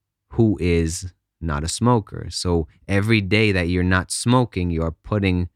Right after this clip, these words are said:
money into that piggy bank. And in the end,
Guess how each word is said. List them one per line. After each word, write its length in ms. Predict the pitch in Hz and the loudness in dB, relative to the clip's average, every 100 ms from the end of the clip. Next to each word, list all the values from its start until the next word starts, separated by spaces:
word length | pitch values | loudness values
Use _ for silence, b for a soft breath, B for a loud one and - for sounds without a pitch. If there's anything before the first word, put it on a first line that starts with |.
| _ _ _ | _ _ _
money 400 | 92 95 95 90 | 0 2 2 2
into 220 | 92 90 | 0 0
that 260 | 92 78 - | -2 -4 -4
piggy 280 | 117 113 95 | -2 0 0
bank. 440 | 80 78 85 - _ - | -2 -4 -6 -8 _ -6
And 140 | 85 | -2
in 140 | 82 | -2
the 180 | 82 73 | -4 -4
end, 420 | 110 110 98 101 | -2 0 0 -4